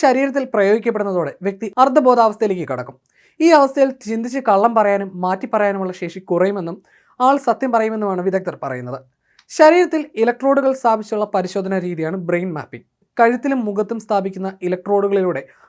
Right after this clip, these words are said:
ചോദ്യം ചെയ്യപ്പെടുന്ന ആളിന്റെ ന്യൂറൽ ഘടന വിലയിരുത്തും. ബ്രെയിൻ വേവുകൾ എന്നറിയപ്പെടുന്ന വ്യക്തിയുടെ ന്യൂറോൺ തരംഗങ്ങളാണ് ബ്രെയിൻ മാപ്പിംഗ് കള്ളമാണോ അല്ലയോ എന്ന് തെളിയിക്കുക. അതേസമയം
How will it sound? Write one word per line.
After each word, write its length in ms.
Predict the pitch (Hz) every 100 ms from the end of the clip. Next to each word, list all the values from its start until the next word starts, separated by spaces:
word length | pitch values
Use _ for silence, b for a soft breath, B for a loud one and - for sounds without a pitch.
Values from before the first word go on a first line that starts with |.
| b -
ചോദ്യം 300 | 277 294 320
ചെയ്യപ്പെടുന്ന 340 | 277 254 240 233
ആളിന്റെ 360 | 208 208 208 202
ന്യൂറൽ 300 | 196 220 233 -
ഘടന 180 | 185 170
വിലയിരുത്തും. 380 | 143 131 113 - _ _ _ _ -
ബ്രെയിൻ 340 | 240 262 269 302
വേവുകൾ 320 | 277 254 247
എന്നറിയപ്പെടുന്ന 500 | 233 226 226 214 214
വ്യക്തിയുടെ 400 | 196 190 190 190 190
ന്യൂറോൺ 400 | 165 175 190 202 196
തരംഗങ്ങളാണ് 580 | 170 170 185 180 151 113 _
ബ്രെയിൻ 320 | 143 185 208 226
മാപ്പിംഗ് 360 | 202 196 190 190
കള്ളമാണോ 460 | 175 208 180 180 185
അല്ലയോ 260 | 170 180 185
എന്ന് 100 | 151 160
തെളിയിക്കുക. 360 | 127 120 120 170 _ _ _ _ _ _ _ -
അതേസമയം 440 | 269 330 339 330